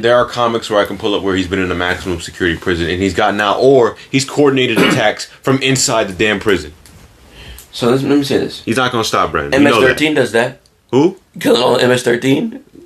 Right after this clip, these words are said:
Speaker 1: <laughs> I mean, <laughs>
Speaker 2: At the
Speaker 1: while
Speaker 2: end
Speaker 1: we
Speaker 2: of
Speaker 1: at
Speaker 2: the,
Speaker 1: it.
Speaker 2: at the end of the day, at the end of the day.
Speaker 1: Joker will kill everybody.
Speaker 2: And, and
Speaker 1: He
Speaker 2: no
Speaker 1: won't stop.
Speaker 2: disrespect to anybody on M S thirteen. Let me just say that. I respect all, all gangs. Anyway, um,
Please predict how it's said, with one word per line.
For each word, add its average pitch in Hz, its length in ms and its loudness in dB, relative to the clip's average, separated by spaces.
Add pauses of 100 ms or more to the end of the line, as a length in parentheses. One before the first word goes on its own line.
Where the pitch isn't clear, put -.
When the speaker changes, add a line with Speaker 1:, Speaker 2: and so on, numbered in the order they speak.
(140)
Speaker 1:
<laughs> - 340 -12
I 117 280 0
mean, 110 280 2
<laughs> 480 240 0
Speaker 2:
At - 260 0
the 156 140 4
Speaker 1:
while 123 160 4
Speaker 2:
end 120 60 4
Speaker 1:
we 120 80 4
Speaker 2:
of 120 60 4
Speaker 1:
at 135 120 2
Speaker 2:
the, 131 60 0
Speaker 1:
it. 127 40 0
Speaker 2:
at 127 100 0
the 131 160 -6
end 160 180 -2
of 151 100 -4
the 147 80 -4
day, 95 320 -4
at 98 100 -12
the 113 120 -10
end 135 120 -4
of 120 80 -4
the 101 80 -6
day. - 240 -10
Speaker 1:
Joker 98 340 2
will 90 120 4
kill 92 200 2
everybody. 80 400 2
Speaker 2:
And, 120 80 4
and 123 100 2
Speaker 1:
He 123 40 2
Speaker 2:
no 131 80 4
Speaker 1:
won't 143 100 4
stop. 156 100 0
Speaker 2:
disrespect 139 260 2
to 135 80 0
anybody 127 300 2
on 120 100 2
M 113 100 -2
S 113 120 -4
thirteen. 107 520 -4 (360)
Let 87 100 -6
me 98 60 -4
just 98 120 -6
say 95 120 0
that. 82 260 -4 (680)
I - 80 -2
respect 101 260 -4
all, 98 360 0
all 101 140 2
gangs. 90 320 -6 (380)
Anyway, 135 400 2
um, 104 460 -2